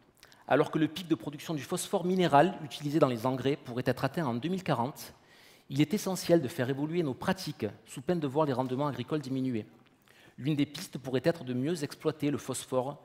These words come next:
qui se retrouve dans les produits de la digestion humaine. L'agriculture urbaine est un précieux allié de l'agriculture rurale pour imaginer, expérimenter et démultiplier des solutions de ce type.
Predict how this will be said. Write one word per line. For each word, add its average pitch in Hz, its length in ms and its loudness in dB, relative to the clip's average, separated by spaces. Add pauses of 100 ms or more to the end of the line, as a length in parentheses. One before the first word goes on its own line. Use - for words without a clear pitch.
(180)
qui - 80 -10
se 135 160 -4
retrouve 151 320 -6
dans 147 80 2
les 127 80 0
produits 156 380 -4
de 131 80 -4
la 123 80 0
digestion 127 400 -8
humaine. 104 340 -4 (800)
L'agriculture 135 580 -2
urbaine 143 280 2
est 190 120 0
un 131 60 0
précieux 175 460 -4
allié 135 280 2 (140)
de 123 60 -4
l'agriculture 123 500 -4
rurale 110 380 0 (340)
pour 135 140 -4
imaginer, 139 480 0 (240)
expérimenter 131 720 -4 (360)
et 127 60 0
démultiplier 143 680 -2
des 131 100 -8
solutions 123 360 -10
de 123 100 -4
ce 117 120 -10
type. - 300 -14